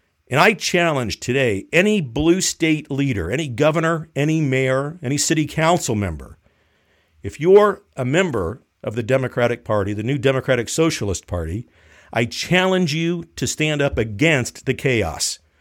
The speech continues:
to stand up against the illegal occupation of your cities,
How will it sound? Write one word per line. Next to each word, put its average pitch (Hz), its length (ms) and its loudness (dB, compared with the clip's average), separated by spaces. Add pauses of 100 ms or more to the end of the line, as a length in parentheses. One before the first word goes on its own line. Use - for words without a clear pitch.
(240)
to 135 80 -4
stand 196 440 0
up 160 200 4
against 131 600 2
the 127 140 -8 (100)
illegal 156 380 2
occupation 135 640 0
of 110 100 -4
your 117 220 0
cities, 92 540 -4